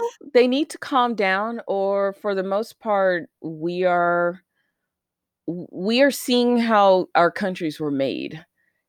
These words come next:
Speaker 2: And you can't be these world dominating countries without having a lot of ugly shoved into the closet.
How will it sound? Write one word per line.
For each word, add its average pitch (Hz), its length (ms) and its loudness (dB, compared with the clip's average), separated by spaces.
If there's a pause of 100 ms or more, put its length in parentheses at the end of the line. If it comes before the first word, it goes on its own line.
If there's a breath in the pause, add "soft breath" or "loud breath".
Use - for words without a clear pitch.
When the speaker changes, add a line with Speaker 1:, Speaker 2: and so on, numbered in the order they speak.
(160)
Speaker 2:
And 156 580 4
you 170 240 -6
can't 226 400 -4 (140)
be 190 500 -4 (120)
these 165 360 -2
world 165 400 6
dominating 156 560 2
countries 165 640 -6
without 147 320 0
having 156 300 0
a 127 60 4
lot 143 220 4
of 127 180 0
ugly 131 360 4
shoved 139 340 0
into 127 220 -8
the 156 140 -8
closet. 170 580 0